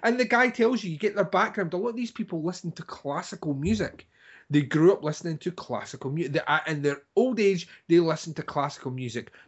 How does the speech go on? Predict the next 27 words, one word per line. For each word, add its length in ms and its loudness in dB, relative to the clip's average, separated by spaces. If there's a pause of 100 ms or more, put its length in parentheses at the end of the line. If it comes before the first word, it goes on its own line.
(100)
They're 100 4
not 320 2
gonna 240 4
know, 480 4
they'll 100 4
know 200 4
who 100 4
James 320 -2
Brown 320 0
is, 340 -2 (240)
but 140 -2
they 60 0
might 260 0
not 220 0
necessarily 640 -2
have 260 -2
ever 220 -2
listened 380 -4
to 80 -12
James 340 -4
Brown, 320 -6 (480)
um, 400 2
and 160 -8
find 240 0
it 120 -4
difficult 480 -4
to 160 -2